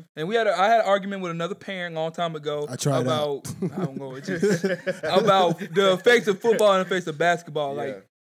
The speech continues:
Speaker 1: me, I am, to this day, still way closer to my football teammates than my basketball teammates.
Speaker 3: Yeah.
Speaker 2: Hmm.
Speaker 1: Like, 'cause it's something about going to war
Speaker 3: Yeah.
Speaker 1: <laughs> with these group of men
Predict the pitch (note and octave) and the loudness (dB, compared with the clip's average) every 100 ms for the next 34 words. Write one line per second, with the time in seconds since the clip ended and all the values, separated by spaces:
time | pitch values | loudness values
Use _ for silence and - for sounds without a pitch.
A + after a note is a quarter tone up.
0 | - D#3+ G3+ B3+ C4 _ _ E3 G#3 A3 | -12 -4 -2 0 -4 _ _ 0 2 2
1 | F#3+ D#3+ D3+ _ _ _ - G3+ C4 C#4 | 0 -2 -10 _ _ _ 0 0 0 -4
2 | F#3+ B3 G#3+ D3 E3 _ - G3 E3 C#3 | 0 2 2 0 -10 _ -8 -4 -4 -4
3 | E3 G#3 A#3+ A3+ - A3 F#3+ F3+ D3 E3 | -4 0 -2 -2 -2 -2 -2 -6 -10 -6
4 | D#3+ F3 F#3+ E3 D#3 D#3 D#3+ D3+ C#3 D3 | -6 -4 -4 -2 -4 -6 -12 -10 -10 -10
5 | D3 C#3+ C#3+ C#3 C3+ B2+ A#2 A#2 G#2+ C3+ | -10 -6 -8 -8 -14 -16 -12 -10 -8 -4
6 | C#3 A#2+ G#2 D3+ D3 B2+ _ _ _ _ | -4 -4 -8 -4 -4 -4 _ _ _ _
7 | E3+ F3 A3 A3 C4+ D#4 C#4 B3+ A3 A3+ | -4 0 0 0 0 2 2 2 4 4
8 | A#3 A3+ G#3+ G3+ D3 - - G3+ D3+ C3 | 4 4 6 6 4 -2 -16 -12 -6 -6
9 | A#2 A3 F3 F3 E3+ G3+ D#3+ D#3+ G#3 F#3 | -6 -12 -6 -6 -4 -6 -6 -6 -4 -4
10 | E3+ G#3+ A3 A3+ | 0 2 4 2